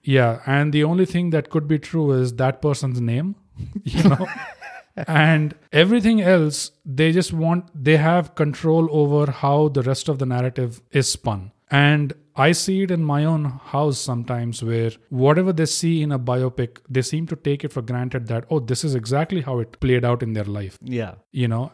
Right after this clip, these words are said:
Speaker 1: and you can imagine the kind of control they're having, which is nobody wants to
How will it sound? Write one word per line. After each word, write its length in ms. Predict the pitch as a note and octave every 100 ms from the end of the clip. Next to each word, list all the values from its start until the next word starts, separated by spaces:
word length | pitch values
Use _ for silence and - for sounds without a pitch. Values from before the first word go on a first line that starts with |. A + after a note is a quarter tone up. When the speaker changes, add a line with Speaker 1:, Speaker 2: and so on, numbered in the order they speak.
| -
Speaker 1:
and 280 | C#3+ D3+ D#3
you 80 | D#3+
can 160 | F3
imagine 560 | D3 D3+ G3+ E3+ C#3+ C#3+ -
the 140 | C#3+
kind 300 | B2+ E3 G#3
of 100 | G#3
control 480 | - C#3+ C#3 E3 G3+
they're 160 | F3+ D3+
having, 520 | B2 C3+ C3 A2+ A#2+ _
which 240 | - C#3 D#3
is 380 | D3 C#3+ B2 -
nobody 440 | D3+ D3+ F#3+ G#3+ G#3
wants 360 | F3+ F3 E3+ -
to 400 | E3+ E3+ E3+